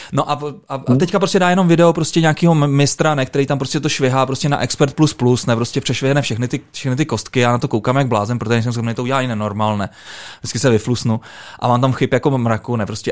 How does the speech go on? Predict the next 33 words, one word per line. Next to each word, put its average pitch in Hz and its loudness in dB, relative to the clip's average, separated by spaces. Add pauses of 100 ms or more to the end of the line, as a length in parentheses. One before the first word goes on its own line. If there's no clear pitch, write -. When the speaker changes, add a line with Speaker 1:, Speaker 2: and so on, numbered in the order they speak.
Speaker 1:
A - -6
to - 0
je 143 6
prostě 139 0
nejlepší 143 2
marketing, 139 0
ne, 95 -2
že 113 -2
prostě 123 -2
ta 135 -2
služba 120 0
Speaker 2:
Hmm. - -4
Speaker 1:
fakt - -2
je 131 2
k - -10
něčemu, 135 -2
ne, 98 -4
že 107 -2
to 110 -8
prostě 113 -4
lidi 117 0
dělá 123 2
šťastným 143 -4
a 127 2
je 123 2
to 123 -8
jim 123 -2
to 127 -8
k 127 -6
něčemu. 117 -6
No 123 -2
a 151 2
bohužel, 127 2